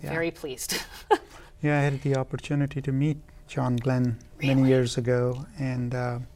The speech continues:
Speaker 1: he was a commencement speaker at Oregon State. We had
Speaker 2: Oh,
Speaker 1: invited
Speaker 2: wow.
Speaker 1: him.
Speaker 2: Did you get to go out
Speaker 1: And,
Speaker 2: to,
Speaker 1: uh,
Speaker 2: like, dinner with him and stuff?
Speaker 1: we had dinner with, you know, and it was a, yeah, just a wonderful person.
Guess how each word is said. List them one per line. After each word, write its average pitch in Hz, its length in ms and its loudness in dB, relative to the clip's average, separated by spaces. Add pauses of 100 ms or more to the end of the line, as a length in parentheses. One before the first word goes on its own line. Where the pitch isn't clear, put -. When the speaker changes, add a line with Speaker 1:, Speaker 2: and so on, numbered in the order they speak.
(320)
Speaker 1:
he 143 60 2
was 127 80 4
a 123 60 0
commencement 135 480 2
speaker 131 340 -4
at 120 100 -8
Oregon 127 340 -4
State. 131 340 -6 (100)
We 143 60 -6
had 131 100 -4
Speaker 2:
Oh, 214 120 0
Speaker 1:
invited 131 300 -2
Speaker 2:
wow. - 60 -2
Speaker 1:
him. 127 260 0 (540)
Speaker 2:
Did 185 140 -6
you 208 40 -2
get 220 120 8
to 220 60 8
go 220 80 10
out - 20 10
Speaker 1:
And, 214 100 8
Speaker 2:
to, 139 60 8
Speaker 1:
uh, - 100 8
Speaker 2:
like, - 80 -2
dinner 180 220 0
with 208 140 4
him 220 100 2
and 214 120 2
stuff? 226 240 4
Speaker 1:
we 135 120 4
had 123 240 -2
dinner 160 240 -2
with, 139 200 -2 (160)
you 135 100 0
know, 127 200 -2
and 131 160 0
it 135 180 -6
was 123 200 -4
a, 127 260 -4 (1300)
yeah, 143 120 -4 (120)
just 127 220 -2
a 127 40 -6
wonderful 123 360 -6
person. 147 420 -10